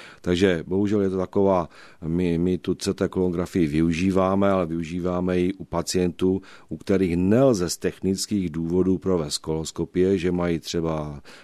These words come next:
divertikulózu, to znamená, mají tu levou část toho střeva moc zakřivenou těmi divertikly a nelze tam standardně projít. Tak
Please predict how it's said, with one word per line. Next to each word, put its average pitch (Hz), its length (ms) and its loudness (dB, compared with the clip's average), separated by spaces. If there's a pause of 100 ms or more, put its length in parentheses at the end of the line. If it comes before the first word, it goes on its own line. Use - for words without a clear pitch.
(100)
divertikulózu, 87 1040 2
to 85 120 -8
znamená, 87 380 -2
mají 85 380 0 (380)
tu 90 140 0
levou 92 360 2
část 87 360 -4
toho 85 260 -4
střeva 85 580 0 (320)
moc 87 340 2
zakřivenou 87 920 0 (180)
těmi 85 260 2
divertikly 78 600 -2
a 82 120 -2
nelze 98 460 4
tam 92 220 -2
standardně 87 600 -2
projít. 78 440 -2 (380)
Tak 73 140 -12